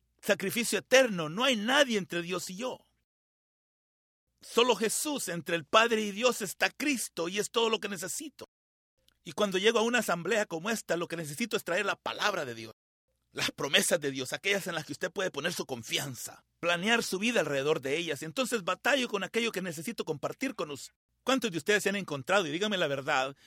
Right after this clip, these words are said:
batallando o queriendo hablar solo de usted?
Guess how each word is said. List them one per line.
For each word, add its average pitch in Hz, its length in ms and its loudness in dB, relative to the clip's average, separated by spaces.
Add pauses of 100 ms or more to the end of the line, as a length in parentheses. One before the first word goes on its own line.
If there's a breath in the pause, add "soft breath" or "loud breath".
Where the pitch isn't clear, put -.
batallando 202 720 0
o 165 180 -4
queriendo 185 320 -2
hablar 170 220 4
solo 190 240 0
de 139 100 -8
usted? - 360 -10